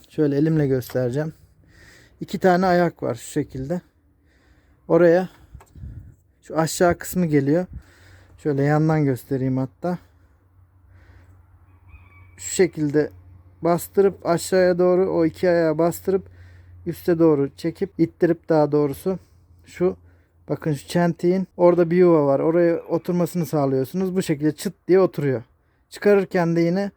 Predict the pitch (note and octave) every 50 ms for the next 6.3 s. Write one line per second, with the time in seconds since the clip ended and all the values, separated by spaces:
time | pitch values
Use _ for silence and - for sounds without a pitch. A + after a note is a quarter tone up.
0 | _ _ _ _ _ - F3 D3 - - C3 E3+ E3+ - - F#3+ F3+ F3 E3 D#3
1 | D3+ C#3+ C#3 C3+ C#3 D#3+ E3 D#3+ - - - F3+ G3 F#3 - _ _ _ _ _
2 | _ _ _ _ _ _ _ - F3 E3+ E3+ E3+ E3 D3+ D3+ D3 C#3+ C3+ B2 -
3 | F3 E3+ - G#3 F#3+ - - - _ _ _ _ _ _ _ - D#3+ D3+ D3 C3+
4 | B2 - - C3+ A#2+ - - - - _ _ _ _ _ _ _ _ _ _ _
5 | _ _ _ _ _ _ _ - _ _ E3+ D#3+ - D#3+ D#3 D3+ F3 E3 D#3+ D#3
6 | D3 - - - - -